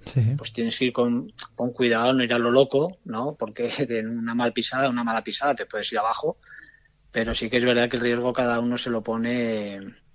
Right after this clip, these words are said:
Speaker 2: a, a su nivel, ¿no? Y, y, hombre, es más peligroso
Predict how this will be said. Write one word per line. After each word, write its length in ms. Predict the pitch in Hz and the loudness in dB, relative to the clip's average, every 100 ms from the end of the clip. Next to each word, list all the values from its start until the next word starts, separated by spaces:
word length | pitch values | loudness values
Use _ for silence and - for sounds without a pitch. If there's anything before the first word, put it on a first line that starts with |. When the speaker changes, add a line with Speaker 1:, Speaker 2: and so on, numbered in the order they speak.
| 226 240 | -16 -6
Speaker 2:
a, 80 | 120 - - | -4 -4 -4
a 80 | |
su 160 | 117 123 | -2 0
nivel, 420 | 110 120 151 - _ - | 2 6 6 4 _ -14
¿no? 200 | 190 - | -10 -8
Y, 460 | 113 104 104 104 - - - - _ - | -6 -6 -8 -10 -14 -20 -20 -20 _ -4
y, 100 | 117 | 0
hombre, 300 | 110 98 - | 0 -2 -8
es 80 | 113 | -6
más 200 | 113 - | -4 2
peligroso 520 | 117 117 117 123 | 4 4 4 0